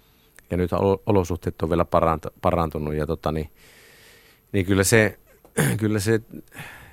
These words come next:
tekee sen, että se liigan, liigan taso on huomattavasti kovempi kuin meillä.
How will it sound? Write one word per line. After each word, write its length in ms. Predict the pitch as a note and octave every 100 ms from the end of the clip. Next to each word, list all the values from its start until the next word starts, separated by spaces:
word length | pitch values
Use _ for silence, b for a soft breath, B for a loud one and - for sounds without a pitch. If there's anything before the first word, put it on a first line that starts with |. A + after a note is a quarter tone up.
| B
tekee 300 | - G#2+ G#2+
sen, 240 | G2 G#2+ G2
että 220 | F2+ -
se 100 | F2+
liigan, 600 | F2+ F#2+ F#2+ G2 F2+ F2+ - -
liigan 260 | G2 F#2
taso 340 | F#2 G2 G2+ F#2
on 100 | F2+
huomattavasti 480 | F2+ E2 F2 E2 -
kovempi 360 | F#2 E2+ D#2
kuin 140 | D#2+ D#2+
meillä. 400 | E2+ E2 D2